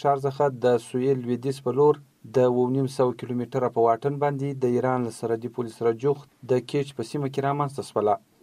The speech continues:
د کیچ د لویدیځو عالي رتبه مشر وایس اف امریکا ډیوه ریډیو ته وویل چې د دغو کسانو خبر ولسي خلکو و دوی ته ورکړئ. بیا لویدیځ ورغلل، د کپ کپار له کراسه څخه دغه درې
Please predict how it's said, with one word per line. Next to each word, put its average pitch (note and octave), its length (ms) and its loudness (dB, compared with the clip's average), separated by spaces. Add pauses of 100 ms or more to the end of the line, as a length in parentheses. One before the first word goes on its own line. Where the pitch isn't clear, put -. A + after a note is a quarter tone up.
(120)
د A#2+ 160 -10
کیچ C#3 260 -4
د - 20 4 (120)
لویدیځو C3 420 -2 (140)
عالي A2+ 260 -2
رتبه A#2+ 320 -2
مشر C3+ 320 0
وایس A#2+ 340 0
اف A2+ 140 -6
امریکا B2 460 0
ډیوه A#2+ 240 0
ریډیو A#2+ 320 -6
ته A#2+ 100 0
وویل C#3 340 6 (440)
چې - 80 -4 (100)
د A#2+ 160 2
دغو C3 180 4 (120)
کسانو A#2+ 420 -2
خبر C3+ 340 2 (300)
ولسي A#2+ 400 -2
خلکو C3 400 0
و B2+ 160 6
دوی A#2+ 180 -2
ته A#2+ 120 4
ورکړئ. G#2+ 340 -2 (320)
بیا C3+ 120 6 (120)
لویدیځ A#2+ 340 0 (140)
ورغلل، C#3+ 420 2 (260)
د A#2 160 0
کپ A#2 140 0 (100)
کپار C#3 380 0
له - 140 -2
کراسه C3+ 300 0 (100)
څخه C#3+ 260 0 (360)
دغه C3+ 160 2 (100)
درې C#3 160 2